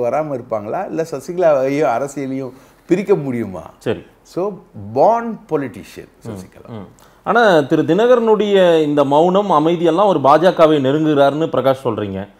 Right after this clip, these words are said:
Speaker 2: சசிகலா அந்த மாதிரி பாஜகவை நெருங்கி விட்டார், பாஜகவுக்கு கீழ்ப்படிந்து தான் இப்படியெல்லாம் செயல்படணும்னு பாஜகவால் ஏதேனும் இருக்குமா, விஷயம் இருக்குமா?
Speaker 1: நிச்சயமா இருக்கும்.
Speaker 2: ஆ.
Speaker 1: யாருமே பாஜகவை மீறி செயல்பட முடியாது.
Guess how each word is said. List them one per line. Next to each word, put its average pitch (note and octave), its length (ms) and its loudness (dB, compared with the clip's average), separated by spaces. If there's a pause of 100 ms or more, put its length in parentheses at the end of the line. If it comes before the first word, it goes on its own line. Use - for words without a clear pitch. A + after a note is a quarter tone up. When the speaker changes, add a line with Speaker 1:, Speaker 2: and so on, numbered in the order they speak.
(320)
Speaker 2:
சசிகலா G#3 300 2
அந்த F#3 260 6
மாதிரி D#3 280 4
பாஜகவை C#3 640 4
நெருங்கி C3 280 -2
விட்டார், C3 300 0
பாஜகவுக்கு C#3 880 2
கீழ்ப்படிந்து D3 500 0
தான் D3 340 0 (280)
இப்படியெல்லாம் C3+ 440 0
செயல்படணும்னு B2+ 680 -4
பாஜகவால் B2+ 640 0
ஏதேனும் C3 440 -4 (300)
இருக்குமா, C3+ 380 -4
விஷயம் A2 300 -8
இருக்குமா? G2 400 -14
Speaker 1:
நிச்சயமா A#2+ 540 -14
இருக்கும். F#2 300 -18 (220)
Speaker 2:
ஆ. G2+ 140 -6
Speaker 1:
யாருமே B2 460 -6
பாஜகவை A#2 840 -4
மீறி A#2+ 320 -8
செயல்பட G2 420 -8
முடியாது. E2 500 -12